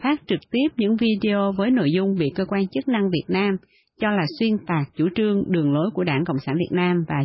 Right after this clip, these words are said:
chính phủ Hà Nội. Và hôm hai mươi hai tháng chín, Tòa án Cần Thơ đã tuyên án ông Nguyễn Hồng Nguyên với tài khoản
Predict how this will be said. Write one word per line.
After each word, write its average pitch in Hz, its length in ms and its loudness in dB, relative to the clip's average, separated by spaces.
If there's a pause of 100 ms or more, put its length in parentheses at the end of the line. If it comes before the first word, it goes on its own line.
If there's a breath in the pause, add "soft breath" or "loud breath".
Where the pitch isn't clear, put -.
chính 196 120 -2
phủ - 160 -4
Hà 160 160 2
Nội. 131 260 0 (460)
Và 196 360 0
hôm 226 300 2
hai 220 180 2
mươi 214 120 2
hai 202 180 2
tháng 226 160 0
chín, 233 260 0 (400 soft breath)
Tòa 208 140 -2
án 226 240 2
Cần 202 200 2
Thơ 240 220 2
đã 220 180 -2
tuyên 226 160 0
án 220 280 0
ông 220 260 2
Nguyễn 185 240 2
Hồng 170 280 2
Nguyên 226 260 2 (380)
với 226 220 0
tài 175 120 0
khoản 160 200 -2